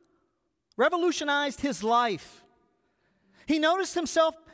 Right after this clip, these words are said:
beginning to have more joy, more passion and love for Christ. It, it changed his perspective on everything. And he put his thoughts down in his most famous book, The, the Saints' Everlasting Rest.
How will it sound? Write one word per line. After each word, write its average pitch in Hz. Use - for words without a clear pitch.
beginning 339
to 294
have 285
more 302
joy, 330
more 359
passion 330
and 254
love 339
for 320
Christ. 302
It, 311
it -
changed 330
his 311
perspective 285
on 262
everything. 247
And 311
he 302
put 381
his 349
thoughts 285
down 294
in 262
his 240
most 269
famous 294
book, 339
The, 262
the 285
Saints' 277
Everlasting 269
Rest. 320